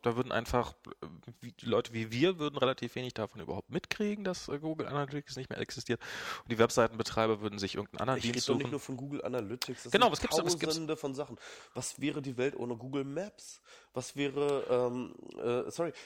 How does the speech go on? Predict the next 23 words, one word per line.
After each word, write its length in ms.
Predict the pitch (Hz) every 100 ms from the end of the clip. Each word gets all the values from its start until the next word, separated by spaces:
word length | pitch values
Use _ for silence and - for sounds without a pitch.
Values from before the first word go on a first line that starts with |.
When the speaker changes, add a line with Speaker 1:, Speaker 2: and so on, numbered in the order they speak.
| -
Speaker 2:
äh, 100 | 131 139
das 120 | 131
sind 180 | 151 147
ganz, 160 | 160
ganz 160 | 165 147
viele 300 | - 185 156
andere 220 | 110 104
Sachen. 340 | 92 87 92 80
Das 160 | -
ist, 200 | 139 -
äh, 60 | 123
äh, 640 | 120 120 113 - 113 110
das, 400 | 107 117 - - -
äh, 220 | - - - - - - - - 50 55 -
wir 200 | 127 127
sind 420 | 131 190 - -
heutzutage 600 | 127 151 156 131 139 143
von 240 | - 135
so 120 | 123 147
vielen 300 | - 160 143
Google-Diensten 680 | 165 160 143 147 139 -
schon 160 | - -
abhängig, 580 | - - 98 92 101